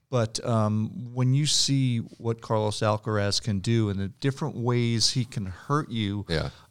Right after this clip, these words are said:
Speaker 1: there's no reason that he can't, uh, be successful even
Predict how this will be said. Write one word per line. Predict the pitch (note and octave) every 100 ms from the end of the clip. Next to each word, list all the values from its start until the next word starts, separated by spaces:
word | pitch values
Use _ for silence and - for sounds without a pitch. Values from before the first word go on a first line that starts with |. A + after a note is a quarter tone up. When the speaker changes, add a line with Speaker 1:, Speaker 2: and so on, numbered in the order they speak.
| _
Speaker 1:
there's | B2 G#2+ C#3
no | C3
reason | B2 A#2+ A#2+
that | A2+ G#2
he | G2 B2
can't, | - - C#3 A2+ F#2+ -
uh, | A2+ G#2+
be | F#2+ A2
successful | - - C#3+ C#3 C3+ A#2 A2 - - _
even | C#3+ C3+ A#2+ A2